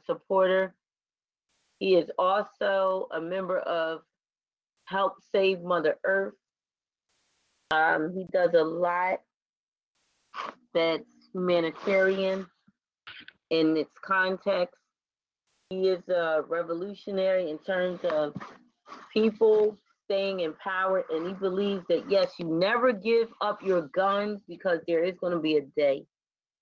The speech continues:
when we're gonna have to defend what's ours. And if we don't have weapons to do that, we're in trouble. So, tune in next week, same network, talkshoe dot com, same time, eight o'clock P M.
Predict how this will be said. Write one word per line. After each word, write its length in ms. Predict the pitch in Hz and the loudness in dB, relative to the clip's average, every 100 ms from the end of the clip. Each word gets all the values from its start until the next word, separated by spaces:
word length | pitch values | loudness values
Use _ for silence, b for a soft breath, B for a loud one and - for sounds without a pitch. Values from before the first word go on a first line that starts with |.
| _ _ | _ _
when 220 | 147 147 | 0 0
we're 220 | 143 180 175 | 0 -4 -2
gonna 260 | 170 160 160 | -4 -4 -6
have 160 | 160 - | -8 -8
to 120 | - | -6
defend 800 | 139 131 _ 175 175 175 180 185 _ _ | -4 -6 _ 6 6 6 2 -8 _ _
what's 240 | 139 147 - - | 2 2 2 0
ours. 420 | 135 131 139 - _ _ _ _ _ - | 0 0 -4 -10 _ _ _ _ _ -2
And 100 | 135 | -2
if 40 | |
we 220 | 143 190 | 2 2
don't 220 | 208 208 196 | 4 2 0
have 320 | 208 196 175 | -2 -2 -2
weapons 500 | 180 180 185 175 - | -2 -2 -2 -8 -8
to 100 | 170 | -12
do 180 | 151 175 | -6 2
that, 280 | 151 139 - | 4 4 2
we're 140 | 147 156 | 2 2
in 100 | 127 | 0
trouble. 340 | 139 131 - _ _ _ _ _ _ _ _ _ _ _ _ _ _ - | -2 -2 -4 _ _ _ _ _ _ _ _ _ _ _ _ _ _ 4
So, 380 | 240 196 135 160 _ _ _ _ _ _ | 6 8 6 0 _ _ _ _ _ _
tune 220 | 214 226 233 | 6 6 8
in 180 | 233 | 6
next 320 | 226 226 226 226 | 4 0 -6 -4
week, 320 | 226 233 - _ _ _ _ _ - | -4 -4 -10 _ _ _ _ _ 0
same 460 | 190 208 220 226 | 2 2 2 0
network, 560 | 220 220 - 220 226 226 _ _ _ _ 175 | -2 -4 -4 -2 -2 -6 _ _ _ _ -4
talkshoe 420 | 180 180 208 185 | -4 -4 -12 -4
dot 240 | 175 165 | -2 -2
com, 400 | - 214 214 208 208 | -2 0 0 -2 -4
same 280 | 180 185 190 | -4 -2 -2
time, 320 | 208 196 196 | 2 2 2
eight 180 | - 165 | -2 -6
o'clock 340 | 160 170 156 - | -2 -2 -2 -4
P 160 | 185 | -2
M. 280 | 208 220 220 | 0 -2 -6